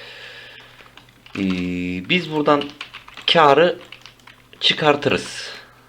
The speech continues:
Yani bir seksen doksan em tekrardan karımız olmuş olabilir diye düşünüyorum. O olacak diye hissediyorum.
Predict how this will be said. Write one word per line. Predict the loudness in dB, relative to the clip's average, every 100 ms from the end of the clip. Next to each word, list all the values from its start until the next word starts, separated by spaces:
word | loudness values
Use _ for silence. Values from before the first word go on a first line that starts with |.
| _ -6
Yani | 0 0 0 -2
bir | -4 -6 -14 -20 _ _ _ -20 _ _
seksen | -20 -10 -6 -6 -4 -4 0
doksan | 0 0 -2 -2 -6
em | -6 -4 -6 -16 -14
tekrardan | -4 -4 -2 -4 -2 -2
karımız | 0 2 2 0 -2
olmuş | -2 -4 -8 -10 -12 _ -4
olabilir | 2 2 2 -4 -6 -8 -10 -18 -20 _ _ _ -10
diye | -4 -2
düşünüyorum. | -4 -6 -4 -4 -4 -4
O |
olacak | -4 -2 -4 -6
diye | -8 -8
hissediyorum. | -8 -10 -4 -4 -4